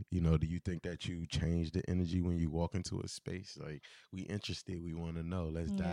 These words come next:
Speaker 1: dialogue, let's talk, you know?
Speaker 2: So I think for me, like I said, my goal, even with emotional manipulation, I'm not the person, I'm more like the mom that's putting vegetables in your fruit smoothie.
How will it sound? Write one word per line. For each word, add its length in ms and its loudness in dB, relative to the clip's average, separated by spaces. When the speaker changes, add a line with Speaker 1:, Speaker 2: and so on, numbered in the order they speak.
Speaker 1:
dialogue, 360 0
let's 200 -6
talk, 300 -8
you 180 -2
know? 320 0
Speaker 2:
So 220 0
I 180 4
think 260 2
for 120 2
me, 520 4
like 200 4
I 40 4
said, 460 4
my 320 4
goal, 580 6
even 320 8
with 160 4
emotional 440 6
manipulation, 840 6
I'm 200 6
not 220 6
the 100 2
person, 480 4
I'm 120 6
more 160 4
like 180 4
the 80 2
mom 540 4
that's 160 0
putting 360 2
vegetables 560 0
in 280 4
your 160 2
fruit 280 0
smoothie. 540 2